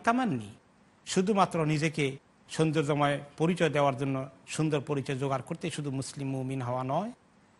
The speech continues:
অথবা শুধু দাবি করার জন্য মুসলিম মুমিন হওয়া নয়। আল ঈমান কি হচ্ছে? মা ওয়াকারা ফিল কলব, যেটা অন্তরে আসন গেড়ে বসে, যেটা অন্তরে মজবুত হয়ে আছে,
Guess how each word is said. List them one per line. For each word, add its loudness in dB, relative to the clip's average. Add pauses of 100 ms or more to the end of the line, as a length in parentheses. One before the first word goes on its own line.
(180)
অথবা 4
শুধু -4
দাবি 2
করার 4
জন্য 0
মুসলিম 0
মুমিন 0
হওয়া 2
নয়। 0 (600)
আল 2
ঈমান 4
কি 0
হচ্ছে? 0
মা 6
ওয়াকারা 6
ফিল -2
কলব, 2 (600)
যেটা 2
অন্তরে 4 (340)
আসন 2
গেড়ে 4
বসে, -6 (560)
যেটা 2
অন্তরে 4
মজবুত 4
হয়ে 4
আছে, -2